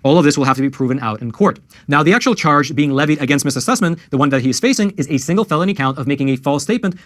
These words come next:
during a meeting with the F B I, which is a charge that he has denied. In fact, according to Mister Sussman's lawyer,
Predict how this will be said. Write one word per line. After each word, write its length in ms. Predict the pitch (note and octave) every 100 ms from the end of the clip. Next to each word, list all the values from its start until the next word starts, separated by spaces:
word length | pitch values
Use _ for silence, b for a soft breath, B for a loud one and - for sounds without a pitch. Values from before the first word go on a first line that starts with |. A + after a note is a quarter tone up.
| B
during 180 | C3+ C#3+
a 60 |
meeting 240 | C#3 C#3 C#3
with 100 | B2+
the 100 | C#3+
F 140 | A#2+
B 100 | C#3
I, 200 | G3+ F#3+ F3+ B
which 120 | C3+ C3+
is 80 |
a 80 | B2
charge 380 | A#2 B3 B3 -
that 140 | C3+
he 120 | C3 A#2+
has 160 | A#2+
denied. 380 | B2 D3 G#2 - - B B
In 40 | A2
fact, 220 | C#3+ C#3+
according 240 | C#3+ E3 D#3
to 40 |
Mister 160 | D3 C#3+
Sussman's 360 | D3+ C#3+ B2+
lawyer, 360 | D#3 C4+ A3